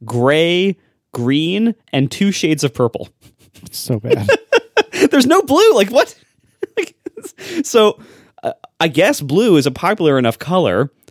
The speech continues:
Speaker 1: to offer the only, <laughs> like, reasonable color of your Pro phone that's not, like, a shade of black or white that's blue, but not popular enough to offer a blue leather <laughs> case. <laughs> So
Speaker 2: So ridiculous.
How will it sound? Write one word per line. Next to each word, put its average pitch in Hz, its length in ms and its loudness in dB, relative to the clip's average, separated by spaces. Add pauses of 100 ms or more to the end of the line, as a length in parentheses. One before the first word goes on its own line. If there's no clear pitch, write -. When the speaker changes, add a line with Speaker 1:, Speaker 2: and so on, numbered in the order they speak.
(220)
Speaker 1:
to 131 340 2
offer 147 560 2 (220)
the 143 200 -2
only, 214 640 2
<laughs> - 80 -20
like, - 160 -2 (140)
reasonable 170 400 0
color 160 360 0
of 139 120 2
your 139 100 2
Pro 147 260 2
phone 147 220 0
that's 127 180 -2
not, 127 200 0
like, 117 160 -2
a 123 80 -2
shade 120 240 0
of 104 260 -6
black 117 480 -2 (160)
or 120 200 -4
white 131 340 -2 (420)
that's 143 200 0
blue, 127 500 2 (260)
but - 320 0
not 165 380 0
popular 123 480 0
enough 110 340 -2 (200)
to 165 120 2
offer 151 380 2
a 139 100 4
blue 135 460 2
leather 135 320 0
<laughs> - 0 -
case. - 720 -8 (1120)
<laughs> 262 120 2
So 165 280 0
Speaker 2:
So 135 180 -4
ridiculous. 120 500 -8